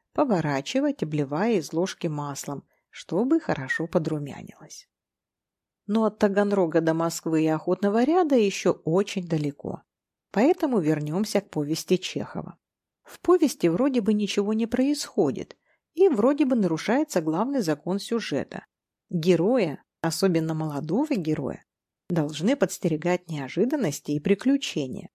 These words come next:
Он должен с честью пройти испытания, повзрослеть, стать мудрее. Но ничего подобного. Егорушка едет из Таганрога и благополучно приезжает в Таганрог.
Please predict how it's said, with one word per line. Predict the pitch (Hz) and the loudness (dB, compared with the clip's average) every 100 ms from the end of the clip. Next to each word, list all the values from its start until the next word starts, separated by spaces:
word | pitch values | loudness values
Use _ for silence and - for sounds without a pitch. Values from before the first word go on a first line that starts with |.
| _ _ _ _ 160 | _ _ _ _ 0
Он | 185 175 | 2 4
должен | 180 180 185 | 2 2 -4
с | 185 - | -6 -8
честью | - 190 202 - 151 | -4 0 0 -2 -6
пройти | 143 147 - | -4 -6 -6
испытания, | - - 160 - 180 233 233 208 208 _ _ _ _ | -10 -8 -8 -2 -2 -2 -2 -6 -8 _ _ _ _
повзрослеть, | - 302 185 143 - 151 247 254 _ _ _ | -4 -2 0 -2 0 2 2 0 _ _ _
стать | - - 220 - | -4 -2 0 -2
мудрее. | 269 180 156 120 98 _ _ _ _ _ | -4 0 0 -2 -8 _ _ _ _ _
Но | 214 359 | 0 2
ничего | 392 302 - 214 | 2 0 2 2
подобного. | 277 214 151 151 156 151 147 180 _ _ _ _ _ | 2 0 0 -6 -4 -6 -6 -10 _ _ _ _ _
Егорушка | 185 214 202 185 165 175 | -2 0 2 0 2 0
едет | 175 175 160 156 | 2 2 0 -2
из | - | -4
Таганрога | 147 143 147 151 294 320 320 _ _ _ | -4 -4 -6 -2 0 2 -2 _ _ _
и | 381 | -4
благополучно | 320 180 151 147 139 180 254 - 190 | 0 0 0 -4 -4 -2 -2 -4 -4
приезжает | - 254 165 135 147 135 - | -2 0 -2 -4 -6 -6 -4
в | |
Таганрог. | - 151 139 139 131 - | -4 -4 -4 -4 -6 -8